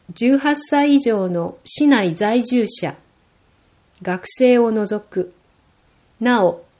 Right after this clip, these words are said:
応募日時点で、市の審議会等、三機関の委員に委嘱されている方は応募できません。募集人数、三名以内。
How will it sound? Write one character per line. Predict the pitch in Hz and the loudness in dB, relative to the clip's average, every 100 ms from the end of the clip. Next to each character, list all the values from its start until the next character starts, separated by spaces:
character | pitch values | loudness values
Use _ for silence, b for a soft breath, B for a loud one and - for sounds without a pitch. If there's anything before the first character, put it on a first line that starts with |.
| _ | _
応 | 214 277 294 | 6 6 6
募 | 311 | 4
日 | 247 202 | 2 0
時 | 247 | 0
点 | 247 220 180 | 0 0 -2
で、 | 165 170 - _ _ - | -4 -6 -12 _ _ -8
市 | - 302 | -2 4
の | 277 214 | 4 2
審 | - 277 285 | 2 4 4
議 | 285 | 4
会 | 240 196 185 | 0 -2 -4
等、 | - 185 170 - _ _ | -2 -2 -2 -6 _ _
三 | - 277 285 302 | -8 -2 0 0
機 | - | -2
関 | 277 247 202 | 0 0 2
の | 180 | 2
委 | 214 | 2
員 | 254 214 180 | 2 2 -2
に | 170 | -2
委 | 180 | -4
嘱 | - 269 | 0 0
さ | - 262 | 0 0
れ | 269 | 0
て | 269 269 | 0 0
い | 262 | 0
る | 269 | 0
方 | 254 254 254 | -2 -2 -2
は | 190 - - | -2 -4 0
応 | 220 180 | 0 2
募 | 160 | -2
で | 165 | -4
き | 165 190 | -8 -6
ま | 180 | -6
せ | - 180 | -8 -10
ん。 | 156 - _ _ _ _ _ _ _ _ _ _ _ _ _ _ _ | -10 -14 _ _ _ _ _ _ _ _ _ _ _ _ _ _ _
募 | 190 | -4
集 | 208 - 302 294 | -2 2 4 6
人 | 294 294 247 | 6 6 4
数、 | 185 170 147 - _ _ _ _ _ _ - | 0 -4 -4 -12 _ _ _ _ _ _ -16
三 | - 262 277 277 | -4 2 4 6
名 | 277 269 | 6 4
以 | 262 233 | 4 2
内。 | 160 143 | -2 -8